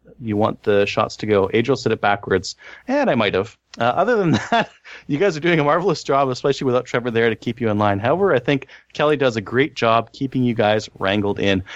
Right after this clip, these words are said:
So I might have said it backwards, or I might have said, like, again, there's two ways of approaching the sighting thing. You're either,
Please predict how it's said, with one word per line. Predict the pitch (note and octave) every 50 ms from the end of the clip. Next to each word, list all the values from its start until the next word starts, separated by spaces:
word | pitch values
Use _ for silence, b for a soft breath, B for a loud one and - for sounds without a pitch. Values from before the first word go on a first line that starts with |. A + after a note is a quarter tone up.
| B B
So | B - G3+ G3
I | G#3 F3+ F3
might | E3 E3 G3 B3+ D4
have | D#4 C4+
said | - - B3+ B3+
it | D4 C4+ -
backwards, | - F#3+ A3+ B3+ - - D4 D4 B3+ -
or | - F3 E3
I | D#3 D3+
might | D#3 F3+ G3 F#3
have | F3+ D#3+
said, | - - - F#3 F3 F3+ F3 D#3+
like, | D3+ C#3+ C#3 C3+ C#3 - -
again, | C3+ - D#3 D3 C#3+ C3+ B2+
there's | B2 B2 A#2+ A#2+
two | - - - C#3+
ways | C#3 C3 B2+ A#2 B2+
of | A#2+ G#2+
approaching | A#2 A2+ - - B2+ B2+ - - B2+ A#2
the | A2+
sighting | - - A#2+ A2+ A2+ A2 G#2+
thing. | - A#2+ A2 A2 G#2
You're | G#2+ G#2 G#2+ A2+
either, | A2+ A2+ G#2+ A#2 A2+ A2 G#2+